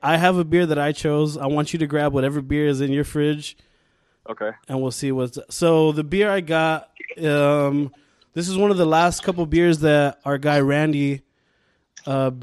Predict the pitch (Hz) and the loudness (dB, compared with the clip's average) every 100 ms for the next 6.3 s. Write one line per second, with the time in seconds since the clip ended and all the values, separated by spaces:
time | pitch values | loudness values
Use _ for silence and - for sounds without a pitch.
0 | 120 - 139 131 127 131 147 151 131 135 | -12 -6 -4 -2 0 -2 -2 -2 -2 -2
1 | 131 143 143 143 131 135 - 139 131 - | -2 -2 -4 -4 -2 -2 -4 -4 -4 -4
2 | 135 139 156 - 160 156 160 165 _ _ | -6 -2 -4 -2 -2 0 -2 -4 _ _
3 | - - 143 135 156 156 170 156 170 180 | -12 -8 -8 -4 -4 -4 -8 -6 -2 -2
4 | 196 - _ - - - 392 - _ _ | -2 -6 _ -18 -8 -4 -4 -6 _ _
5 | _ - - 123 123 - - 165 170 127 | _ -20 -10 -6 -6 -8 -10 -4 -2 0
6 | 123 143 202 | -2 -4 -8